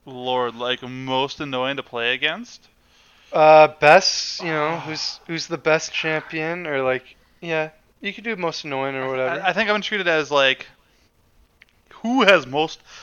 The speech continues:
Speaker 1: who has the most season ten in them? Oh, this is hard 'cause they're all annoying.
Speaker 2: Yeah.
Speaker 1: Oh, wow.
Speaker 2: Perfect. I think this is the best one I've done so far. <laughs>
Speaker 1: God, this is difficult.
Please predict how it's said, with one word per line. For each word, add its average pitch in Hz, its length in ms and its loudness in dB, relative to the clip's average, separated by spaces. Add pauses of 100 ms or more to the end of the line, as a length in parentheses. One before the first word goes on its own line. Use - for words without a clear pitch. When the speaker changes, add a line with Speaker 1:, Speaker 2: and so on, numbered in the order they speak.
(120)
Speaker 1:
who 233 180 4
has 226 200 8
the 180 80 -2
most 156 240 -2
season 139 340 -8
ten 127 220 -2
in 110 260 -12
them? - 200 -18 (1000)
Oh, 180 120 0
this 214 120 -2
is 240 80 -2
hard 180 380 6
'cause 143 120 -10
they're 143 120 0
all 180 320 2
annoying. 110 460 -8 (440)
Speaker 2:
Yeah. 277 540 8 (400)
Speaker 1:
Oh, 190 240 -6
wow. 190 400 -10
Speaker 2:
Perfect. 175 600 4
I 170 120 4
think 233 220 -4
this 196 180 -4
is 214 100 -10
the 170 100 -2
best 160 300 -2
one 151 120 -6
I've 131 120 -8
done 135 200 -8
so 131 200 -10
far. 135 320 -10 (260)
<laughs> - 540 -2
Speaker 1:
God, 196 440 2
this - 220 -2
is 226 140 -6
difficult. 156 640 -2